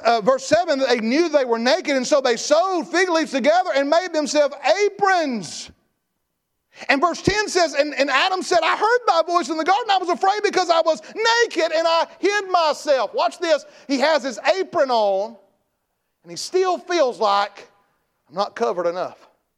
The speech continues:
He says, "I, I was naked." I, I already ha-, he already has his fig leaves on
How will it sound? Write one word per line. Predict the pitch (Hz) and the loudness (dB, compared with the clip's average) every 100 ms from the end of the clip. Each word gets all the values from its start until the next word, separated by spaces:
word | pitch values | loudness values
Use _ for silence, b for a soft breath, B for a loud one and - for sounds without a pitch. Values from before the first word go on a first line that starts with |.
| _ _ _ _ _ _ _ _ _ _ _ _ _ _ _ | _ _ _ _ _ _ _ _ _ _ _ _ _ _ _
He | 233 | -4
says, | 254 269 254 | 0 0 2
"I, | 226 233 | 0 0
I | 240 | 0
was | 233 208 | 0 0
naked." | 294 415 - 269 | 0 2 -2 0
I, | 208 214 208 208 | 0 2 0 2
I | |
already | 269 359 | 2 2
ha-, | 311 294 | 0 -2
he | 202 247 | -4 0
already | 302 381 | 2 2
has | 320 359 320 | 2 0 0
his | 226 | -4
fig | 339 285 | -4 -2
leaves | 269 208 | -4 0
on | 254 247 247 | 0 0 -2